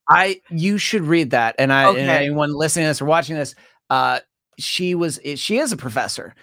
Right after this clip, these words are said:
Speaker 1: and she does say, and she has a book called Grit. I think she has one of the top ted Talks right up there with
Speaker 2: I
Speaker 1: Elizabeth
Speaker 2: think that's
Speaker 1: Gilbert.
Speaker 2: where, I think I saw her ted Talk or something. Yeah.
Speaker 1: And that's basically what she says. What separates someone that's, like, gifted and good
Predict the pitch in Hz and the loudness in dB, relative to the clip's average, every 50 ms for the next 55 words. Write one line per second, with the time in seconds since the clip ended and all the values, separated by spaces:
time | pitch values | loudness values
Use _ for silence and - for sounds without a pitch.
0 | _ _ _ - 147 151 - 160 147 165 156 156 - 254 262 180 139 123 - 160 | _ _ _ -4 -4 -2 -2 -2 0 0 0 0 0 -2 -2 -2 -2 -2 -2 -2
1 | 139 131 135 123 180 185 - - 160 156 156 135 - 185 185 - - 156 156 240 | -4 -4 -4 -6 -6 -6 -2 -2 0 0 0 -2 -4 -4 -4 -4 -6 -10 -10 -10
2 | 247 - 330 311 196 160 165 165 165 147 139 135 - - - 156 151 _ - - | -10 -8 -6 -6 -4 -4 -4 -4 -4 -4 -6 -10 -12 -8 -6 -8 -8 _ -10 -12
3 | - 160 156 156 - 107 - - - - - 139 151 160 156 - 139 135 127 117 | -10 -10 -8 -8 -10 -12 -12 -14 -14 -8 -4 -4 -4 -4 -4 -4 -4 -4 -2 0
4 | - 220 233 240 294 311 311 - 320 311 302 - - - 254 247 240 233 233 226 | 0 2 2 2 0 -4 -2 2 2 2 2 2 -2 0 2 2 2 2 0 -2
5 | - - - 220 226 - 247 247 277 269 262 - - 233 226 220 214 - 220 185 | -2 -4 -4 -6 -4 -4 -2 0 0 0 0 0 0 0 0 0 -2 -4 -6 -6
6 | - - - 202 190 160 - - 156 147 147 - 147 143 - 156 135 139 - - | -6 -6 -6 -6 -6 -6 -6 -4 -4 -4 -4 -4 -10 -10 -10 -10 -12 -12 -12 -12
7 | 127 131 - - 160 165 160 156 180 185 196 208 - - 233 220 214 214 208 196 | -14 -12 -10 -6 -2 0 2 2 4 4 2 2 2 2 0 0 0 2 0 0
8 | 180 175 - - 165 151 - 202 151 - 175 226 - - - - 440 - - 403 | 2 0 -2 -2 -6 -6 -6 -6 -4 -2 -4 -4 -4 -4 -6 -6 -6 -6 -4 -4
9 | 370 190 156 - - - - 151 156 156 151 151 147 143 139 135 127 - - - | -2 -2 -2 -2 -4 -4 -4 -4 -2 -2 -2 -2 -2 -2 -2 -4 -4 -4 -4 -8
10 | 117 110 _ - 131 - - - - 147 143 - - - 180 165 156 147 127 123 | -8 -10 _ -14 -18 -16 -12 -6 -4 -4 -4 -4 -2 0 0 2 2 0 -2 -2
11 | 110 110 120 120 127 135 147 165 160 | -2 0 0 0 2 0 0 -2 -4